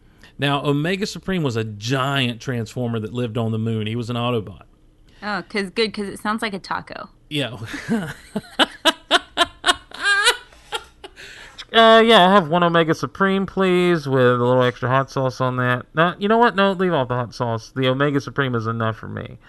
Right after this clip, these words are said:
Speaker 1: Um, extra cheese. Um, no, he, he was, he,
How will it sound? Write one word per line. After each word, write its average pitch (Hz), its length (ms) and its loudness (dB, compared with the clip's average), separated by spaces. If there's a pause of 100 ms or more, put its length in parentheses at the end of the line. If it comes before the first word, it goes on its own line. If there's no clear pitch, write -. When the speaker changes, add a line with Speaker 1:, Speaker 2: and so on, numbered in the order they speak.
(460)
Speaker 1:
Um, 151 440 -4 (280)
extra 151 300 -2
cheese. 113 300 -6 (520)
Um, 160 480 0 (840)
no, 175 280 0
he, 196 440 -6
he 196 380 -2
was, 165 500 -2
he, 151 300 -8